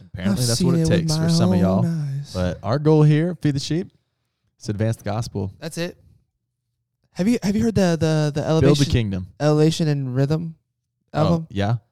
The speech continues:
Speaker 2: The
Speaker 1: Yeah.
Speaker 2: new one, This Is the
Speaker 1: Yeah.
Speaker 2: Gospel?
Speaker 1: Yeah.
Speaker 2: Dude.
Speaker 1: Fire.
Speaker 2: It's the, that album, that album's
Speaker 1: Fire.
Speaker 2: And House Fire just dropped a, the, their deluxe album. Like,
Speaker 1: I
Speaker 2: their
Speaker 1: haven't listened to that one
Speaker 2: House
Speaker 1: yet.
Speaker 2: Fire is just so good, yeah.
Speaker 1: But, so, yeah, I don't know.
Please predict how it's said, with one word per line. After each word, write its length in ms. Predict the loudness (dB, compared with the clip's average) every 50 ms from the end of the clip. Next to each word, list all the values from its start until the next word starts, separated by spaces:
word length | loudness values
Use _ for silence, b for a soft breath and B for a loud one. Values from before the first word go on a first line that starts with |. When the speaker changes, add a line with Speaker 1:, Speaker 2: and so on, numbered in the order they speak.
| _ -16
Speaker 2:
The 60 | -8
Speaker 1:
Yeah. 180 | -2 2 4
Speaker 2:
new 100 | 4 4
one, 160 | 4 4 2 2
This 180 | 2 0 0 -2
Is 100 | -2 -2
the 80 | -2
Speaker 1:
Yeah. 160 | -2 -2 -2
Speaker 2:
Gospel? 360 | 0 2 2 4 2 2 0 -2 _ -16
Speaker 1:
Yeah. 300 | -10 -6 -4 -4 -4 -4 -8 _
Speaker 2:
Dude. 260 | -8 -6 -6 -6 -8 -10 _ _ _ _ _
Speaker 1:
Fire. 400 | -2 0 0 0 0 0 -4 -6 _ _ _
Speaker 2:
It's 80 | _ -8
the, 100 | -6 -6
that 220 | -6 -6 -6 -8
album, 380 | -8 -8 -8 -8 -10 -10 -10 -12
that 100 | -12 -14
album's 300 | -14 -14 -14 -14 -8 -4
Speaker 1:
Fire. 420 | -2 0 0 0 0 0 -2 -4 -4 -4
Speaker 2:
And 140 | -6 -6
House 220 | -4 -4 -4 -4 -4
Fire 260 | -4 -4 -4 -4 -4
just 180 | -6 -8 -10 -8
dropped 260 | -8 -6 -6 -8 -8
a, 180 | -10 -14 -14 -14 -16
the, 160 | -18 -18 -18 -18 -16
their 160 | -16 -16 -14
deluxe 440 | -14 -12 -12 -12 -12 -12 -12 -16 -18
album. 340 | -18 -18 -18 -18 -18 -20 -20 _ _
Like, 180 | -14 -12 -6 -4
Speaker 1:
I 40 | -2
Speaker 2:
their 60 | 0
Speaker 1:
haven't 200 | 0 0 -2 -2
listened 260 | -4 -4 -4 -6 -6 -8
to 40 | -8
that 80 | -10
one 80 | -10 -6
Speaker 2:
House 180 | -6 -6 -6 -6
Speaker 1:
yet. 60 | -6 -6
Speaker 2:
Fire 80 | -6 -8
is 60 | -8
just 140 | -8 -8 -10
so 220 | -10 -10 -14 -14
good, 240 | -16 -16 -16 -18 -18 -18
yeah. 200 | -16 -14 -14 -16 -16 -20 -20 -10 -4
Speaker 1:
But, 400 | -2 0 0 0 -2 -4 _ _ _ _ _ _ _ _ _
so, 580 | _ -2 2 4 4 6 6 4 4 2 0 -4 _ _ _ _ _ _ _ _ _ _ _ _ _ _ _ _ _ _ _ _ _ _ _ _ _ _ _ _ _ _ _ _ _ _ -10
yeah, 260 | -8 -8 -8 -8 -10 -14 _ -16
I 60 | -14
don't 120 | -12 -8
know. 220 | -6 -6 -6 -6